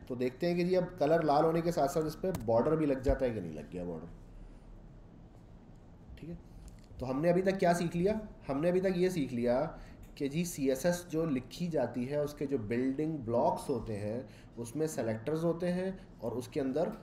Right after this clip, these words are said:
rules होते हैं। मैंने इस वक्त दो selector लगाया, दो rule लगाया, मेरी मर्ज़ी थी, मैं सिर्फ एच वन पे लगाता, सिर्फ एच टू पे भी लगा सकता था,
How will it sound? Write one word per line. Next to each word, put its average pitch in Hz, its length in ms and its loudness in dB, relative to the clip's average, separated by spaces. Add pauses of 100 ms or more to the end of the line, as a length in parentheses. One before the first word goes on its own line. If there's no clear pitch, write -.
(160)
rules 147 380 2
होते 92 240 -4
हैं। 71 80 -10 (1200)
मैंने 135 180 2
इस 165 160 0
वक्त 165 160 -2
दो 165 120 4
selector 180 380 2
लगाया, 175 320 6
दो 143 180 6
rule 147 180 6
लगाया, 123 380 4 (300)
मेरी 117 240 0
मर्ज़ी 143 280 2
थी, 147 100 0
मैं 135 120 0
सिर्फ 165 200 0
एच 156 180 2
वन 156 140 2
पे 160 80 2
लगाता, 143 480 2
सिर्फ 104 240 -4
एच 127 180 -2
टू 139 100 0
पे 143 100 -2
भी 147 80 0
लगा 139 220 2
सकता 131 300 -4
था, 117 160 -6